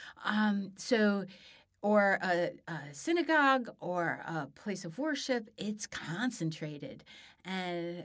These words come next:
because there's requests being sent up, the requests are being <laughs> responded to. So then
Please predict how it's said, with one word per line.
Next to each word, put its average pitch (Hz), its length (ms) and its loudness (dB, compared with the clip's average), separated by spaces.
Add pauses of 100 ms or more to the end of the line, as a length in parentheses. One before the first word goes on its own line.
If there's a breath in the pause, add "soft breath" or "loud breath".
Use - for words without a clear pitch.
because 196 480 -2
there's 190 320 -4
requests 208 520 0
being 180 260 -6
sent 190 320 -6
up, - 280 -6 (140)
the 202 80 -10
requests 175 480 -8
are 175 60 -8
being 170 400 -8
<laughs> - 40 -2
responded 269 680 -2
to. 160 200 -8 (540 loud breath)
So 190 640 0 (1040)
then 294 280 6